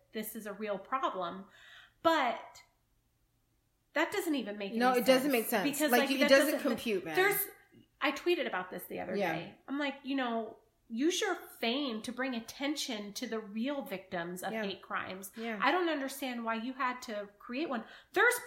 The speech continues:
Speaker 1: plenty out
Speaker 2: Plenty.
Speaker 1: there to choose
Speaker 2: Plenty.
Speaker 1: from.
Speaker 2: But the
Speaker 1: You
Speaker 2: thing
Speaker 1: can
Speaker 2: about it is that wasn't his cause. His cause was not to bring attention to hate crimes.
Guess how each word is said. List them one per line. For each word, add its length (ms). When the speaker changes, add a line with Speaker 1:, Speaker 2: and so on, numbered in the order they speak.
Speaker 1:
plenty 300
out 260
Speaker 2:
Plenty. 100
Speaker 1:
there 160
to 140
choose 280
Speaker 2:
Plenty. 180
Speaker 1:
from. 320
Speaker 2:
But 160
the 160
Speaker 1:
You 120
Speaker 2:
thing 120
Speaker 1:
can 100
Speaker 2:
about 280
it 100
is 200
that 200
wasn't 280
his 160
cause. 640
His 180
cause 320
was 100
not 220
to 100
bring 280
attention 440
to 120
hate 180
crimes. 260